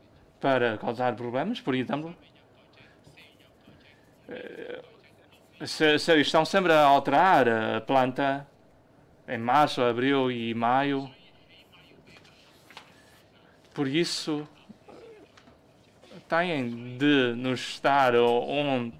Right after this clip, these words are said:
eh, período razoável. Não devem fazer este tipo de vai e vem com as plantas.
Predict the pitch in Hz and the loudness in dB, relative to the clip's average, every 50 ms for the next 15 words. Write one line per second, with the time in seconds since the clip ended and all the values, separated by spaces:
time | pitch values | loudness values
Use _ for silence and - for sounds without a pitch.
0 | - - - - - - 139 127 123 127 123 120 120 117 - - 135 135 139 151 | -20 -20 -14 -10 -6 -2 -2 0 2 2 2 2 0 0 0 0 2 4 4 6
1 | 175 175 147 139 131 123 - - 135 127 131 135 135 131 151 170 170 160 147 127 | 6 4 4 2 -2 -2 -2 -2 -2 0 0 2 2 4 4 2 2 2 2 0
2 | 120 113 - - - - - - - - - 156 160 165 170 151 135 127 - - | 0 0 -2 -10 -20 -20 -20 -20 -20 -8 -2 0 2 2 2 0 -4 -8 -14 -18
3 | - - - 147 - - 170 165 165 160 151 135 123 - 143 127 120 117 135 131 | -20 -20 -20 -14 -6 -2 0 2 2 2 2 0 0 0 0 0 2 2 2 4
4 | 127 127 135 135 131 135 - 123 - 151 135 131 131 131 120 120 143 147 151 143 | 4 4 2 2 0 -4 -8 -12 -12 -12 -8 -4 -4 -2 0 2 2 2 4 2
5 | 135 123 135 147 165 156 127 113 - 135 127 127 127 123 123 117 113 - - 139 | 2 4 4 4 4 2 0 0 0 0 2 4 4 4 2 2 0 -2 -2 0
6 | 139 143 139 135 135 123 113 - - | 0 0 0 0 -2 -2 -2 -4 -8